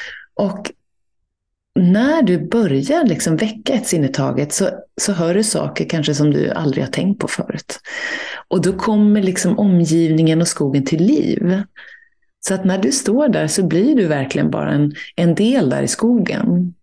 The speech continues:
Och så kommer fåglar till liv. Ehm, du hör hela ljudlandskap runt omkring dig. Trädens liksom olika ljud beroende på om man är en gran eller en björk eller en asp. Ehm,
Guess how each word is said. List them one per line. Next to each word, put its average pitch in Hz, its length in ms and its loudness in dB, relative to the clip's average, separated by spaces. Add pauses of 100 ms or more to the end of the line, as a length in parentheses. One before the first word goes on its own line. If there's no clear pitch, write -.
Och 160 100 -2
så 185 100 0
kommer 180 800 2
fåglar 147 920 0
till 151 200 0
liv. 143 380 0 (500)
Ehm, 147 360 0 (380)
du 156 120 0
hör 147 200 -2
hela 143 320 0
ljudlandskap 147 1160 -2 (120)
runt 143 260 -2
omkring 151 520 0
dig. 165 340 -2 (520)
Trädens 156 920 0
liksom - 400 -2
olika 151 380 0
ljud 190 800 0 (100)
beroende 143 340 0
på - 180 -2
om 135 160 0
man 139 160 2
är 143 40 0
en 139 140 2
gran 165 420 0
eller 151 180 2
en 139 100 0
björk 160 400 0
eller 131 120 -2
en 127 140 2
asp. 139 480 -2 (720)
Ehm, 143 640 2